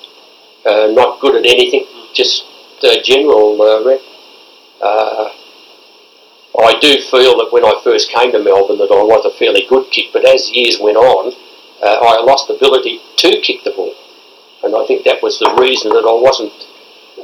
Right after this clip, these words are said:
uh, kicking long and trying to pass and that sort of thing. But no, I, I, it was just general, I'd, I'd say. I, well, I don't think I was any expert at any one particular thing.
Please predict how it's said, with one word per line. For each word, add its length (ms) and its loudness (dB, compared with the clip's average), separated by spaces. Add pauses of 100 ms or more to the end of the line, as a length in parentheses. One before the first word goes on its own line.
uh, 640 0 (1200)
kicking 440 -2
long 500 2 (560)
and 160 -4
trying 320 2
to 60 -4 (120)
pass 340 -2
and 100 -4
that 120 -2
sort 200 -10
of 80 -10
thing. 140 -12 (480)
But 220 4 (300)
no, 140 -2
I, 580 4
I, 140 -10
it 200 -6
was 180 -4
just 240 -2
general, 420 -2
I'd, 200 -12
I'd 160 -8
say. 140 -2
I, 320 -4
well, 180 2
I 60 0
don't 200 -2
think 140 -12
I 60 -8
was 240 -8
any 260 -4
expert 380 -6
at 120 -4
any 200 -4
one 220 -6
particular 440 -10
thing. 260 -4